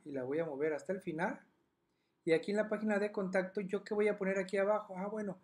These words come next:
recordemos que también nosotros podemos poner un formulario. Todo lo que hagamos en Google Drive lo podemos poner dentro de nuestra página. Yo selecciono este formulario y le doy en insertar.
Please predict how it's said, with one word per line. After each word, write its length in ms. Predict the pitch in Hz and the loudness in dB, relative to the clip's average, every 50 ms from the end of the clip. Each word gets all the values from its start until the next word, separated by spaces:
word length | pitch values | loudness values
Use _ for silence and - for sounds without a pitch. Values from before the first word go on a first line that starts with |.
| _ _ _ _ - | _ _ _ _ -4
recordemos 640 | 170 160 - 175 160 156 165 185 190 202 208 208 | -4 -2 0 0 0 2 2 2 2 2 0 -2
que 100 | - 156 | -4 -4
también 540 | - 156 147 147 160 170 185 220 262 - - - _ _ _ _ - | -4 -4 -4 0 2 2 2 2 0 -4 -10 -16 _ _ _ _ -8
nosotros 420 | 165 151 - 180 175 - 196 185 | -8 -6 -6 -6 -8 -8 -10 -8
podemos 360 | 185 - 165 156 160 170 165 | -4 0 2 2 2 0 -2
poner 280 | 170 - 151 147 151 165 | -6 -6 -6 -4 -4 -4
un 80 | 165 - | -4 -4
formulario. 640 | - 170 139 139 139 147 165 202 226 233 190 151 - _ _ _ _ _ _ _ _ _ _ _ _ _ _ _ _ _ _ _ _ _ _ _ _ _ _ _ | -4 -4 -4 -2 -2 0 2 2 2 0 -4 -6 -10 _ _ _ _ _ _ _ _ _ _ _ _ _ _ _ _ _ _ _ _ _ _ _ _ _ _ _
Todo 320 | - 214 226 226 240 240 | 4 6 8 8 8 8
lo 140 | 240 226 214 | 8 6 6
que 80 | 214 185 | 6 4
hagamos 340 | 170 185 196 208 208 208 - | 4 4 4 2 0 0 0
en 240 | 214 214 214 208 202 | 0 0 0 0 0
Google 380 | 190 196 196 202 202 208 208 - - _ _ _ _ _ _ _ _ _ _ _ _ _ _ | 0 2 2 2 0 0 -2 -6 -12 _ _ _ _ _ _ _ _ _ _ _ _ _ _
Drive 360 | 151 165 180 185 202 233 233 - - - | 2 4 6 6 6 4 2 -2 -6 -2
lo 180 | 170 151 151 - | 0 0 0 2
podemos 340 | 160 143 151 156 165 156 | 0 0 0 -2 -2 -6
poner 440 | - - 151 147 160 180 190 185 185 - | -8 -8 -6 -2 0 0 0 -2 -4 -2
dentro 320 | - 156 151 147 - 165 156 | -2 -2 -2 0 0 0 0
de 80 | 151 | 0
nuestra 260 | 139 127 127 - - 127 | 0 -4 -10 -12 -14 -12
página. 340 | - 131 123 - - 120 110 - _ - | -12 -12 -14 -12 -16 -20 -20 -20 _ 0
Yo 120 | 151 151 | 2 2
selecciono 360 | 160 185 170 156 - 175 180 | 2 0 -2 -2 -2 -2 -2
este 140 | 180 180 185 | -2 -2 -4
formulario 680 | 180 - 151 139 143 151 165 180 180 175 190 214 226 226 - _ _ _ _ _ _ | -6 -6 -6 -4 -2 2 4 4 4 4 2 0 0 -2 -8 _ _ _ _ _ _
y 80 | - 127 | -10 -6
le 80 | 131 | -4
doy 140 | 131 135 139 | -2 0 0
en 120 | 147 156 165 | 0 0 -2
insertar. 680 | 170 165 - 196 185 185 - 196 190 214 220 214 | -4 -4 -4 -4 -4 0 2 2 2 2 2 -2